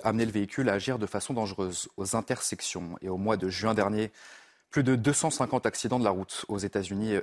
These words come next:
impliquaient des Tesla équipés, euh, justement de ce logiciel.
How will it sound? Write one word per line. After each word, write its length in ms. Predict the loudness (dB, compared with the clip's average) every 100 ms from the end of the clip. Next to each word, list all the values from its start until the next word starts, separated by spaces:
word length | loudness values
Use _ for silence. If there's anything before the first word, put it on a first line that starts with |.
| -2
impliquaient 360 | -4 -2 -2
des 80 | -2
Tesla 400 | -2 -2 -4 -4 -6 -12
équipés, 380 | -10 -4 -2
euh, 40 | 0
justement 400 | -2 -2 -2 -4 -8
de 120 | -6
ce 120 | -4
logiciel. 460 | -4 -4 -6 -10